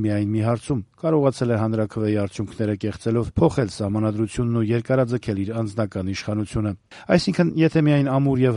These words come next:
հզոր պետություն ունենալով կարող ենք բացառել նոր ցեղասպանությունը և միայն ուժեղ լինելով կարող ենք հասնել ցեղասպանության միջազգային ճանաչմանը, ապա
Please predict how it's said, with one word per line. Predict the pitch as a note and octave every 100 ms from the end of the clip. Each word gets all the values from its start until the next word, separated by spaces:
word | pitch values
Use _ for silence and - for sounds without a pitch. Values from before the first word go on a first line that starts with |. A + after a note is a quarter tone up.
| A#2+
հզոր | A#2 B2 B2
պետություն | A#2+ A#2+ - A#2+ A#2
ունենալով | A#2 A#2+ B2 A2 -
կարող | G2 F#2 G2
ենք | F2+ G2
բացառել | A2+ - G#2 F#2+ G2+
նոր | G#2 -
ցեղասպանությունը | G#2 G2+ - A#2+ B2+ - C#3+ D3 - -
և | F#3 F3+
միայն | E3 D3+ D#3
ուժեղ | C3 D3 C3
լինելով | C#3 C#3 A2 -
կարող | G2+ G2+
ենք | G2 G#2
հասնել | - G#2+
ցեղասպանության | - A2+ G#2 - G#2+ G2+ G#2+ G#2+
միջազգային | A2+ A#2 G#2 G#2+ G2 A2
ճանաչմանը, | A#2 A#2+ - D#3+ D3+ - _ F#3+
ապա | F3+